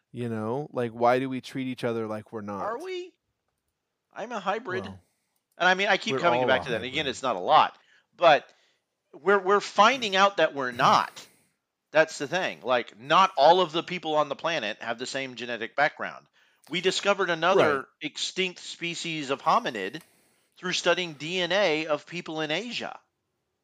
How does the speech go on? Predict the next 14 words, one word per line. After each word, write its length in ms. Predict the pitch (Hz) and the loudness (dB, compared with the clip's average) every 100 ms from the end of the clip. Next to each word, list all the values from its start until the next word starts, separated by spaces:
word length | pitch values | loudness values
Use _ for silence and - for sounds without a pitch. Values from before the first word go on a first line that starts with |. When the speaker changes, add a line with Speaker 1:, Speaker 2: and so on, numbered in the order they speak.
| _ _ - | _ _ -4
Speaker 2:
that 100 | 156 | -2
we 120 | 170 | 4
have 180 | 185 147 | 4 4
no 140 | 175 | 2
bones 500 | 156 156 202 294 269 | 2 2 2 -2 -8
for. 320 | - 123 98 - _ _ _ - | -6 -6 -6 -10 _ _ _ -12
Speaker 1:
Yeah, 240 | 127 107 | -10 -8
they 100 | 101 | -8
just 120 | 117 | -4
Speaker 2:
So, 240 | 120 156 139 | 4 6 6
Speaker 1:
figured 300 | 131 127 113 | 2 -2 -2
it 40 | |
Speaker 2:
there's, 240 | 113 117 | 2 2
Speaker 1:
out. 100 | 101 | 2